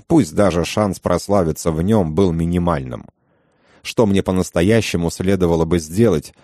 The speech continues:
так это записаться в команду по кроссу. Я мог бы продолжить семейную традицию, но сомневался, что дотянулся бы до планки, установленной моим дедом. Я бы тренировался на трассе, названной в честь его имени.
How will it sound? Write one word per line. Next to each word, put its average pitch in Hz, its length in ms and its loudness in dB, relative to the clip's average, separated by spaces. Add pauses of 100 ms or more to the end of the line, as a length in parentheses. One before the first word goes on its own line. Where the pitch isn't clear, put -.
(280)
так 151 180 -2
это 143 180 2
записаться 110 580 -2
в - 60 -6
команду 104 420 2
по 107 140 -2
кроссу. - 560 0 (640)
Я 92 240 0
мог 92 220 0
бы 85 140 0
продолжить 98 580 2
семейную 90 480 0
традицию, 113 680 0 (280)
но 151 160 2
сомневался, 143 720 2
что 90 300 0
дотянулся 101 600 0
бы 85 100 0
до 85 140 0
планки, 101 420 0
установленной 82 760 0
моим 85 340 0
дедом. 73 460 -6 (1000)
Я 156 220 4
бы 117 100 2
тренировался 104 680 2
на 92 120 0
трассе, 95 540 -2
названной 92 540 0
в - 40 -12
честь - 360 -4
его 95 220 2
имени. 69 460 -2